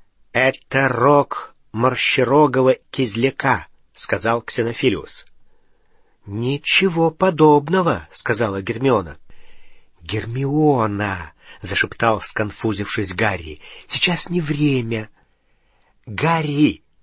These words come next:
это же рог взрыва Потама.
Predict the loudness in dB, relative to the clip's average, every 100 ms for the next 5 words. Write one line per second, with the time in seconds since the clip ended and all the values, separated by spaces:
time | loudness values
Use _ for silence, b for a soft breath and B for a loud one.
0 | _ _ B B 0 2 2 2 4 4
1 | 4 -2 -8 -4 2 4 4 2 2 -2
2 | 0 2 4 4 0 -2